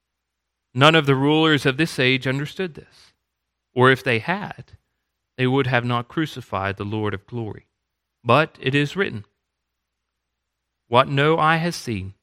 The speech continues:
nor ear heard, nor the heart of man imagined, what God has prepared for those who love Him. These things are, ha-, God has revealed to us through the Spirit, for the Spirit searches everything,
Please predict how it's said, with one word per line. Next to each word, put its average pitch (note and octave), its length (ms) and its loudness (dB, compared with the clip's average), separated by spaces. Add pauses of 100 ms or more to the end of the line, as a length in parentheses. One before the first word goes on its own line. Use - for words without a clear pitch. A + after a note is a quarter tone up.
(440)
nor D3 320 2
ear E3+ 280 4
heard, - 340 -12 (500)
nor B2+ 160 0
the B2+ 80 -2
heart F#3 440 0
of D3+ 180 -6
man C#3 420 -2
imagined, B2+ 640 -4 (640)
what C3+ 200 -2
God D3 400 4
has C#3+ 180 -4
prepared G2 600 -2
for A#2 180 -10
those A2+ 600 -2 (460)
who B2 100 -2
love B2 380 2
Him. A#2 300 -2 (1120)
These D#3 300 2
things - 460 -16 (480)
are, B2+ 260 -10
ha-, C3+ 120 -4
God C3+ 380 4
has C#3 180 -2
revealed C#3 440 0
to D3+ 140 -10
us G2+ 300 -12
through D3 360 2
the D3+ 80 -4
Spirit, - 520 -10 (600)
for B2+ 80 -6
the B2 80 0
Spirit C#3 480 0
searches B2 400 -6
everything, A#2+ 480 -4